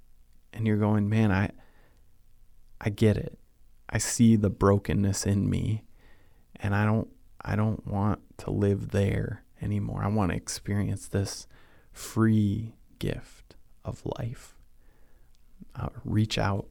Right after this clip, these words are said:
to somebody. If you don't have somebody, get in touch with me.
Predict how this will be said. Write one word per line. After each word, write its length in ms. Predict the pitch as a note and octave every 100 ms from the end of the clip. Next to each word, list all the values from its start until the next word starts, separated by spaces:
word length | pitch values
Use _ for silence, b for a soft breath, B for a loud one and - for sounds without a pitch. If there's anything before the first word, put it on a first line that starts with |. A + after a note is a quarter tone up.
| - -
to 160 | G#2
somebody. 500 | - G2 F#2+ - A2+ - - - - - -
If 240 | - G#2 -
you 80 | A2
don't 280 | G2+ G#2+
have 260 | G#2+ G2+ G#2+
somebody, 560 | - F#2+ G2+ G2 G2+ - b b b b b -
get 200 | G#2+ G#2
in 120 | A2
touch 320 | G2 G#2+ -
with 120 | G#2 G2+
me. 380 | G#2 G#2 G#2+